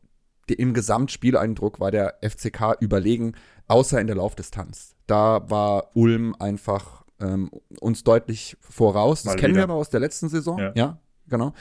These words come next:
Speaker 1: Also die Werte, die Laufwerte sind mit hundertelf Komma sechs Ka-, ähm, Kilometer gelaufen beim F C K und hundertachtzehn Komma vier beim, ähm, beim S S V Ulm,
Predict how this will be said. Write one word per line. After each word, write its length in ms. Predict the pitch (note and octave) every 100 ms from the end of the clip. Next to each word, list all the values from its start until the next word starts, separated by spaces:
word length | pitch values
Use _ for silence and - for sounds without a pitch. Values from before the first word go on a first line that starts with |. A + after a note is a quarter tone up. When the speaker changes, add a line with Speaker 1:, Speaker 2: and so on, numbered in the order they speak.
| - - -
Speaker 1:
Also 160 | A#2
die 120 | A2+ A#2
Werte, 360 | B2+ - C#3
die 80 | A#2
Laufwerte 420 | A2+ A#2+ B2 A#2+
sind 260 | A2+ A#2 - _ _ - -
mit 220 | A2 -
hundertelf 760 | C#3 B2 - A2+ B2 - - -
Komma 240 | B2 A2+
sechs 360 | A2 B2 - -
Ka-, 260 | B2 - _
ähm, 360 | A2+ A2+ G#2+ G#2+
Kilometer 500 | C#3+ B2+ B2 B2 A2
gelaufen 460 | G#2+ G#2 B2 A#2+
beim 160 | G2+ G#2
F 140 | F#2+
C 120 | - A2+
K 260 | A2 A2 - _ _ -
und 240 | A2 G#2 -
hundertachtzehn 720 | B2+ A#2 - A#2 - - A2
Komma 240 | A2+ G#2+
vier 360 | G#2 B2 C3+ C3+ - - - -
beim, 520 | - A2 G#2+ G#2 G2+ - -
ähm, 520 | G#2 G#2 G2+ G2+ G2+ - _ _ -
beim 120 | A2 G#2+
S 140 | A#2
S 80 | -
V 160 | A#2
Ulm, 320 | A2 C#3 C3+